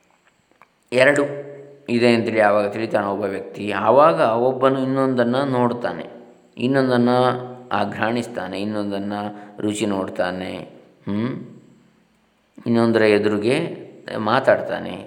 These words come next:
"ತದಿತರಹ ಇತರಂ", ಇನ್ನೊಬ್ಬನ ಮಾತನ್ನು ಕೇಳ್ತಾನೆ. "ತದಿತರಹ ಇತರಂ ಮನುತೆ", ಆ? ಇನ್ನೊಬ್ಬನನ್ನ ಇನ್ನೊಬ್ಬ ಅಂತೇಳಿ ತಿಳಿತಾನೆ. "ತದಿತರ ಇತರಂ ಸ್ಪೃಶತಿ",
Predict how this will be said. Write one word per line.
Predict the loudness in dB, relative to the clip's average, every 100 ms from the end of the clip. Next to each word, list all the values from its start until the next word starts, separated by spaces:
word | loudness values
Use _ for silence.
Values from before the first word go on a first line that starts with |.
| -4
"ತದಿತರಹ | 0 0 2 4 4
ಇತರಂ", | 4 0 0 0 -2
ಇನ್ನೊಬ್ಬನ | 0 2 2 0
ಮಾತನ್ನು | 0 0 -2 -4 -4
ಕೇಳ್ತಾನೆ. | -8 -8 -6 -6 -6 -2
"ತದಿತರಹ | 0 0 2 4 4
ಇತರಂ | 2 4 4 4
ಮನುತೆ", | 2 0 -6 -8 -10 -14 -20 -20 _ _ _ _ _ -12
ಆ? | -8 -8 -10 -16 -20 -20 -10
ಇನ್ನೊಬ್ಬನನ್ನ | -4 2 2 2 2 2 0 -2 -8 -16 -20 -20 _ _ _ -6
ಇನ್ನೊಬ್ಬ | -2 0 2 4
ಅಂತೇಳಿ | 6 4 0 -4
ತಿಳಿತಾನೆ. | 0 2 2 -4 -6 -2
"ತದಿತರ | 0 2 2 4 4
ಇತರಂ | 2 2 4 2
ಸ್ಪೃಶತಿ", | -2 -6 -6 -6 -8 -10 -12 -14